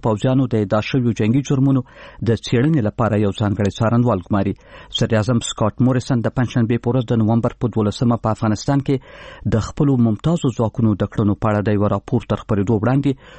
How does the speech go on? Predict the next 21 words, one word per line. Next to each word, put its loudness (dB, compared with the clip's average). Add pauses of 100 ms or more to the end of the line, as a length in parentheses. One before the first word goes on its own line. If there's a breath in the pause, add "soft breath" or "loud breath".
(140)
خپلو 0
هیوادوالو 0
ته 0 (320 loud breath)
چې 0
د 4 (140)
جدي 0
او 0
احتمالاً 0
د -2
جنایته 0
ډکه -2 (100)
سرغړونو 0
په 0
اړه 0 (500 loud breath)
تورونو 2
ته -2
سترګې -2
په 0
لار 2
اوسي، -2
آه، -4